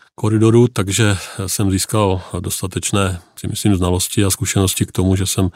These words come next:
sebral tedy tu odvahu a říkal jsem si,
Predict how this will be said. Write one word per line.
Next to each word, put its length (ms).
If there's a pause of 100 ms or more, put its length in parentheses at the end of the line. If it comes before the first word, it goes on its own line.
(420)
sebral 340
tedy 200
tu 140
odvahu 460
a 40
říkal 300
jsem 220
si, 240